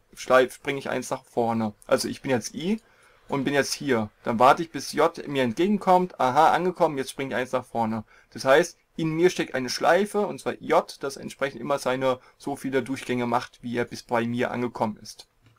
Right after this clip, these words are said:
Das ist natürlich ein bisschen viel, aber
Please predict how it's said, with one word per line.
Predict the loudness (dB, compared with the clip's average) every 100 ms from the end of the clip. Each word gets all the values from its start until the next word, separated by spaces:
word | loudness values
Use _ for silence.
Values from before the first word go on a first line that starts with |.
| _ _ -12 -10 -6 -2
Das | -2
ist | -2
natürlich | -2 -2 -4
ein |
bisschen | -4 -4 -6 -14 -20 _ _
viel, | -8 2 2 2 0 _ -6
aber | 4 6 8 8